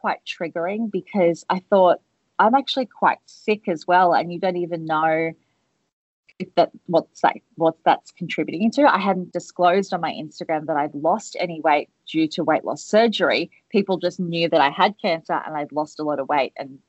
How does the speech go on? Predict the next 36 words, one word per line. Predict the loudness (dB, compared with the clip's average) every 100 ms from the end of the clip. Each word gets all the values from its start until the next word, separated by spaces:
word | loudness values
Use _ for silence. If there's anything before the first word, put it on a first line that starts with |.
| _ _
I | -2 0
know | 2 2 4
that | -2 -4
through | -4 -4
the | -4
media | -2 0 2 2
and | 2 0
through | -2
what | -2
we've | -4
seen, | -2 0 0 -2
many | -2 0
people | -4 -2 -2 2
lose | 0 2 0 0
weight | 0 -2
through | -6 -6
cancer. | -2 -4 -4 -4 0 0 -2 -20 -20 _
So | 2 4
I | 6 4
had | 0 -6
this, | -10 -12 -6
that's | -6 -4
not | -6 -6 -8
what | -10 -10
it | -4
was | -6 -6
for | -10
me, | -6 -2 -2 -2 0
but | 2 2 0
I | -6
had | -4 -6 -6
this | -14 _ _
thought | -2 -2 0
going | -4 -4
through | -6 -8
my | -6